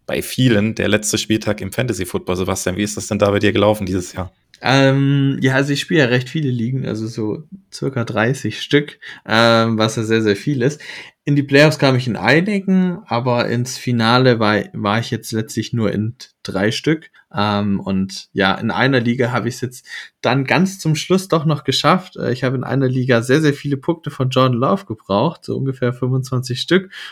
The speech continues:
Speaker 2: Und achtundzwanzig hat er mir geliefert. Das heißt, er hat mir tatsächlich auch ein Finale gewonnen.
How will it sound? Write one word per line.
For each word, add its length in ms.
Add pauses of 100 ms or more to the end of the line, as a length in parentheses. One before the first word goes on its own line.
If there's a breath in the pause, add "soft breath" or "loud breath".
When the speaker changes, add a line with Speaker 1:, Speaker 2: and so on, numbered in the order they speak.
(100)
Speaker 2:
Und 180
achtundzwanzig 680
hat 120
er 60
mir 160
geliefert. 460
Das 140
heißt, 200
er 180
hat 140
mir 100
tatsächlich 420
auch 100
ein 260 (320 loud breath)
Finale 520
gewonnen. 540